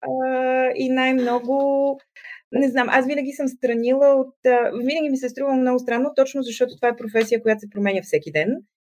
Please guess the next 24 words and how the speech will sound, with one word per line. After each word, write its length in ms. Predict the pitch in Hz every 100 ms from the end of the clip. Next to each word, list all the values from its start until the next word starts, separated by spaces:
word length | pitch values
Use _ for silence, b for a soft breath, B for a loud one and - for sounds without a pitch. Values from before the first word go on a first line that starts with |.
| -
Няма 200 | 202 202
нищо 320 | 220 208 214
общо 240 | 202 -
вчера 280 | - 185 175
с, 320 | 170 165 - -
а, 160 | 170
днес 260 | 165 233 269
или 160 | 285 262
поне 200 | 262 240
онзи 260 | 226 185
ден 140 | 151 151
с 180 | 147
днес. 280 | 139 147 247 - _ B B B -
Ам, 1120 | 226 240 240 240 233 233 233 233 226 226 226 - _ _ -
и 40 | 254
ми 80 | 247
се 100 | 254
е 20 |
струвало 340 | 254 285 311
много 200 | 277 277
странно 380 | 269 262 277 269
да 100 | 254
го 120 | 233
четеш 340 | - - 240